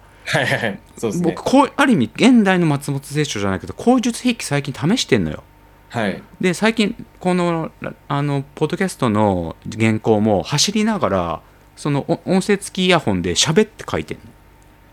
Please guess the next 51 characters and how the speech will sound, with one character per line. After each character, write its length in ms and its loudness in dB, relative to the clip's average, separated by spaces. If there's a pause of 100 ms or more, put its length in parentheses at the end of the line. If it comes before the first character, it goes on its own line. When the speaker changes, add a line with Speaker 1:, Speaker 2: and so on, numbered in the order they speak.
(140)
Speaker 1:
あ 640 -2
ー。 220 -8
Speaker 2:
う 180 2
ん。 40 -2
で、 100 6
ジ 120 4
ェ 40 4
ミ 80 4
ニ 120 4
に 60 2
直 140 0
し 80 -8
て 80 -4
も 80 -6
ら 80 -6
っ 40 -12
て 120 -4
ん 100 -6
の。 60 -10
Speaker 1:
は 40 -16
い。 20 -20 (280)
あ 340 -10
ー、 40 -12
め 80 -6
っ 20 -10
ち 100 -8
ゃ 40 2
い 20 -2
い 40 -2
っ 20 -8
す 100 -10
ね。 80 -8
Speaker 2:
う 240 2
ん。 60 -4
Speaker 1:
早 160 -6
そ 180 -14
う。 100 -20
Speaker 2:
そ 340 0
う。 140 -10
超 260 4
早 280 2
い 80 0
よ。 80 2
だ 120 4
か 80 -2
ら 40 -2
走 260 2
り 140 4
終 140 0
わ 80 6
っ-、 80 -2